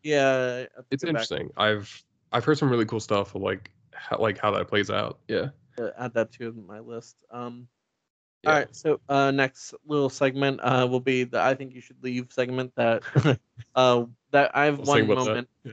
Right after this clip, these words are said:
Speaker 1: uh, that I th-, or not one, but just the general concise, mm, like, thing of the series is, uh, Solo in, um, the one sketch, um,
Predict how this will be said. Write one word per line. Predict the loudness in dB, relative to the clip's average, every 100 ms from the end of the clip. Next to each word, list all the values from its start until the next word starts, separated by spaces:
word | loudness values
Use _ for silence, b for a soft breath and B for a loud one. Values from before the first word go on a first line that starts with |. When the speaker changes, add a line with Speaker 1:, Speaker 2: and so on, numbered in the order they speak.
| -10 -4
Speaker 1:
uh, | 0 2
that | 2 4
I | 2
th-, | 2 2
or | 4
not | 4 2
one, | 0 0
but | 2 0
just | 0 -2
the | -2
general | 2 2 2 2 0 -4 -12 _ -10
concise, | -8 0 0 0 _
mm, | -6 -6 -8 _ _
like, | -2 0
thing | -2 2
of | 2 2 2
the | 0 0
series | 0 4 6 4 2
is, | -2
uh, | 4 4 4 -2 _ _ _ _
Solo | 6 6 6
in, | 4 2 2
um, | 2 2 0 -4 -2
the |
one | 0 0
sketch, | 0 0 0 -2 -16 -4
um, | 0 0 -2 -8